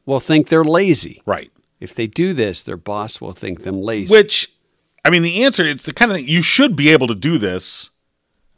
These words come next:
Speaker 2: without worrying about that, but
Speaker 1: Right.
Speaker 2: people
Speaker 1: Some
Speaker 2: do.
Speaker 1: people like to
Speaker 2: Yeah.
Speaker 1: find things to worry about.
Speaker 2: I guess.
Speaker 1: I would have never worried about this in a million years.
Speaker 2: No, this would not have bothered
Speaker 1: No.
Speaker 2: me one bit. <laughs> I would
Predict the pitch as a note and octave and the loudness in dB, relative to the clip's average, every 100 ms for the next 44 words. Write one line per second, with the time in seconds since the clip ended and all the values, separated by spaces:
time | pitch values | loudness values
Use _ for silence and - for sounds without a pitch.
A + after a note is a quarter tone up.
0 | _ _ _ _ _ C#3+ C#3+ D3 B2+ D#3 | _ _ _ _ _ 2 6 6 6 2
1 | F#3+ A#2+ F2 D#2 D2+ D#2+ F#2+ B2+ A2 G2+ | 4 2 -2 -8 -10 -12 -2 -2 -2 -8
2 | A#2+ F#3+ - C#3+ E3+ G3 G3+ D#3 C3+ B2+ | -8 -8 -4 0 2 4 4 4 4 4
3 | C3 A#2 - A#2 A#2 A2 A#2+ A#2+ - C3+ | 4 -4 -2 0 0 -2 -2 -4 -2 -2
4 | B2+ F#3 C#3+ - - - F#2 - - - | 0 0 -2 -4 -2 -2 -2 -6 -12 -16
5 | _ _ _ _ _ _ _ - E3 B3+ | _ _ _ _ _ _ _ 4 6 6
6 | D3+ A2+ B2 A2+ A#2+ C#3 C3+ C3+ C3+ D3 | 2 0 0 0 2 2 2 2 2 2
7 | C3+ D3 D3 D#3 E3 G3 F3 F2+ A2+ C#3+ | 2 2 2 4 4 4 0 0 0 2
8 | A2 G2+ A2+ G#2+ G2+ G#2+ G2+ G2+ G2 G2+ | 2 -2 -2 0 0 2 2 2 -2 -2
9 | G2+ F#2 D#2+ - - - - | -2 -4 -6 -8 -10 -2 2